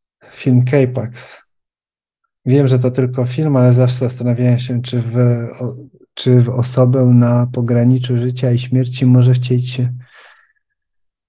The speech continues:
E, no, można channeling robić, ale w-, tak znowu, znowu to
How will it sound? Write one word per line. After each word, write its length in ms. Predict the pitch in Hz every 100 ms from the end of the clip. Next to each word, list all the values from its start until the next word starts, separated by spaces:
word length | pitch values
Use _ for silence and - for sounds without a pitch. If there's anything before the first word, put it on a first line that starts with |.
| _ _ _ _ _ _ _ _ _ _ _ _ _
E, 240 | 127 120 120 117 120 _ _ _ _ _ _ _ _ -
no, 200 | 127 135
można 280 | 147 156 151
channeling 520 | 160 151 135 117 120
robić, 420 | 110 107 - -
ale 260 | 120 120 120
w-, 180 | -
tak 200 | - 127 123 - - _ _
znowu, 600 | 143 127 147 143 147 147 131 123 - 170
znowu 320 | 147 170 165
to 260 | 165 151